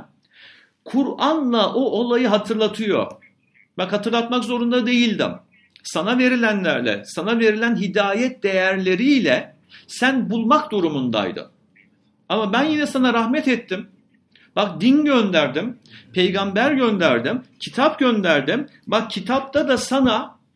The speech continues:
O aslında ona uygun hareket etmen gereken galü bela gibi olayları da bak orada sana gösterdim.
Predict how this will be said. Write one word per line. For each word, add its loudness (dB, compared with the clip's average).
O 4
aslında 0
ona 0
uygun 0
hareket -2
etmen -2
gereken 0
galü 0
bela 0
gibi -4
olayları 2
da -2
bak -4
orada 2
sana -4
gösterdim. -2